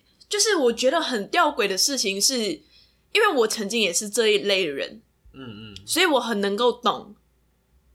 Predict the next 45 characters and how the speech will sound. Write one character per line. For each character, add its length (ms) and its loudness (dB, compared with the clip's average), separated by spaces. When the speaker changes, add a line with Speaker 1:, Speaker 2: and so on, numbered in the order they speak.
Speaker 1:
那 180 0
种 180 -2
被 140 0
打 260 0
破 360 -2
三 320 -2
观 200 -2
的 100 -8
那 120 -6
种 160 -10
感 260 -8
觉。 300 -16
Speaker 2:
嗯。 200 -14
Speaker 1:
就 100 -4
是 120 2
我 180 2
曾 220 -2
经 360 0
以 180 -4
为 380 2
我 160 -4
自 220 -4
己 160 -4
只 160 -4
要 160 2
打 320 -2
多 180 2
一 40 0
点 240 -6
工， 200 -2
存 280 -10
多 160 4
一 40 2
点 140 -4
的 80 -6
钱 260 -6
拿 120 -4
去 120 -6
投 280 -6
资， 160 -8
我 100 -4
就 140 -10
会 80 -2
翻 240 -8
盘。 240 -16